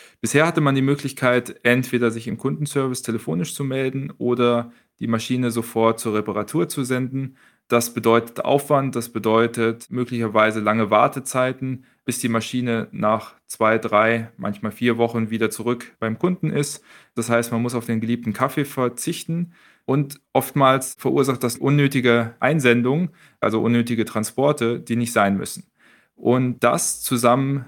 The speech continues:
mit der Situation, dass wir uns alle in der Pandemie befinden, dass wir tagtäglich per Videocall miteinander sprechen, hat uns zu der Idee gebracht, warum können wir das eigentlich nicht für unsere Kunden möglich machen? Das heißt, wir haben einen neuen Service entwickelt,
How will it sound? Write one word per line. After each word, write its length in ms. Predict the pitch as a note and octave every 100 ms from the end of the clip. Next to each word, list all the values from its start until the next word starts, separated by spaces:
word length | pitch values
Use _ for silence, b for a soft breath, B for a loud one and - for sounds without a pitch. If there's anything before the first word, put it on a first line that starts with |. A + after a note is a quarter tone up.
| -
mit 200 | B2 B2
der 80 | A#2+
Situation, 580 | B2 A#2+ A2+ C3+ D#3+
dass 220 | C3+ A#2 A#2+
wir 100 | G#2
uns 180 | G#2
alle 280 | - - C#3
in 100 | A#2+
der 260 | A#2+ A2+ A2+ b b b
Pandemie 400 | B2 A#2 B2+ D3
befinden, 500 | C#3+ - D3 C#3+ A2+
dass 180 | A2+
wir 120 | B2 A#2
tagtäglich 640 | B2 C3 C#3+ C#3+ C3 -
per 160 | B2 A#2
Videocall 460 | C#3+ C#3+ C#3 B2
miteinander 460 | B2 A#2 A2 A2 G#2+
sprechen, 480 | - C#3+ D3 D3 - b b b
hat 140 | C3+
uns 240 | C3+ C3 -
zu 160 | C3
der 300 | B2+ A#2+ A#2+
Idee 260 | - A#2+ C3
gebracht, 480 | C#3 A#2+ B2 - - _ _ _ -
warum 260 | A2 C3+
können 200 | C3 C3+
wir 80 | C3
das 180 | C3 A#2+
eigentlich 280 | A2 B2 A#2+
nicht 300 | A#2+ - -
für 160 | - C3
unsere 220 | B2+ C3
Kunden 260 | F3+ F3+ G2+
möglich 380 | F#2+ - G2+
machen? 260 | G#2 - - - _
Das 160 | A2
heißt, 340 | A#2+ B2 B2+ - B B B
wir 140 | B2+ C3+
haben 140 | D3+
einen 180 | A#2+ A#2+
neuen 180 | A#2+ B2+
Service 360 | D3 D3 D#3
entwickelt, 640 | D3+ C3 C#3+ F3 F3+ -